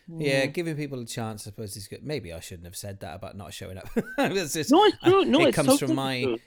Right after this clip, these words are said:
Speaker 1: it comes from my personal experience of casting. You know, I had a, a, a, but there were about, I'm not, not exaggerating this,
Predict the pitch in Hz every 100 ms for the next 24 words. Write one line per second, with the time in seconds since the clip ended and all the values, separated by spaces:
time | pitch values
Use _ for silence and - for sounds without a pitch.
0 | _ - 147 135 127 117 156 135 107 92
1 | - 107 101 98 - 113 104 - 101 98
2 | - _ _ _ _ - 147 120 101 113
3 | 113 - 113 - - 131 - 135 135 147
4 | 160 - 143 156 160 - - - - 135
5 | 151 147 110 107 101 98 90 78 92 92